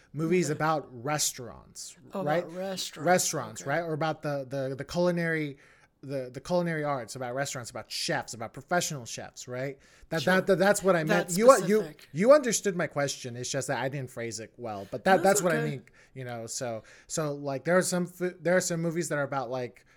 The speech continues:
Speaker 1: like, someone in a family who makes a certain dish, but no, this is, like, movies about restaurants, like, uh, Big Night,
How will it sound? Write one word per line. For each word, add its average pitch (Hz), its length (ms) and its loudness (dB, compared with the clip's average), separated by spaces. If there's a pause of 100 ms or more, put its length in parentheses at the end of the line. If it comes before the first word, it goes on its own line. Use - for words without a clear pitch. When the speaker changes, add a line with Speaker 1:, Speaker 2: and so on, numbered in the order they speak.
(120)
Speaker 1:
like, - 160 -8
someone 170 260 -2
in 160 140 -4
a 131 40 -4
family 143 440 -4
who 143 100 -4
makes 131 220 -8
a 135 40 -10
certain 135 300 -8
dish, 127 420 -4
but 107 160 -8
no, 127 160 -6
this 110 220 -6
is, 151 80 -6
like, 143 240 -4 (280)
movies 175 340 0
about 160 420 0 (220)
restaurants, 151 580 -2
like, 131 240 -4
uh, 117 200 -6 (100)
Big 156 240 0
Night, 151 720 -2